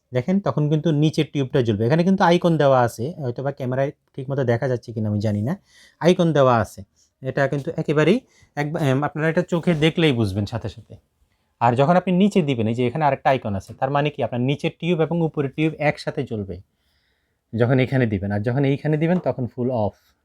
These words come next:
এ-, আর এটা হচ্ছে, এরপরের নবটা হচ্ছে টাইমার। আহ, টাইমারটা আসলে দেখেন, এখানে কিন্তু টাইমার আপনি একদম পাঁচ মিনিট থেকে শুরু করে আপনি ষাট মিনিট পর্যন্ত টাইমার সেট করতে পারবেন। ষাট মিনিট হচ্ছে এক ঘন্টা। আসলে কোনো খাবার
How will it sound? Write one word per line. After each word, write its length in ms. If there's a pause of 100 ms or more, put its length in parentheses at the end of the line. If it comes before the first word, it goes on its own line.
(800)
এ-, 80
আর 120 (100)
এটা 240
হচ্ছে, 360
এরপরের 340
নবটা 260
হচ্ছে 180
টাইমার। 420 (560)
আহ, 160
টাইমারটা 480
আসলে 300
দেখেন, 300
এখানে 280
কিন্তু 260
টাইমার 420 (420)
আপনি 220
একদম 360
পাঁচ 180 (140)
মিনিট 300 (180)
থেকে 220
শুরু 260
করে 280
আপনি 280 (160)
ষাট 320 (100)
মিনিট 260
পর্যন্ত 340
টাইমার 380
সেট 200
করতে 260
পারবেন। 260
ষাট 280
মিনিট 180
হচ্ছে 180
এক 160
ঘন্টা। 300 (400)
আসলে 220
কোনো 200
খাবার 340